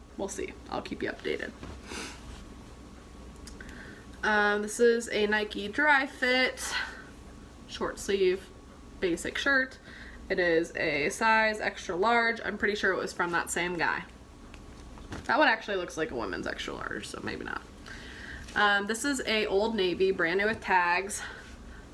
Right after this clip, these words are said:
gorgeous cold shoulder dress. And new with tags Old Navy has been selling for me on eBay.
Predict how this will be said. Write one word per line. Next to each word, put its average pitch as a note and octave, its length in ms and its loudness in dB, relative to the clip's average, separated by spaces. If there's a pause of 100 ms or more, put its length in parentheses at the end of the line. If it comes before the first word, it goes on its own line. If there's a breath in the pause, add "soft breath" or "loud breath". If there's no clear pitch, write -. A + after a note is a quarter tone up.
(200)
gorgeous B3 840 4 (220 loud breath)
cold G#3 340 6
shoulder F3+ 720 2 (1000 loud breath)
dress. - 440 0
And G#3 220 0
new G#3+ 140 4
with E4 180 2
tags B3+ 340 6
Old A3 240 0
Navy G#3+ 340 6
has C#4 220 2
been G#3 180 2
selling F3 380 2
for F3+ 140 0
me A#2+ 240 -2 (220)
on F3+ 180 2
eBay. G2+ 360 0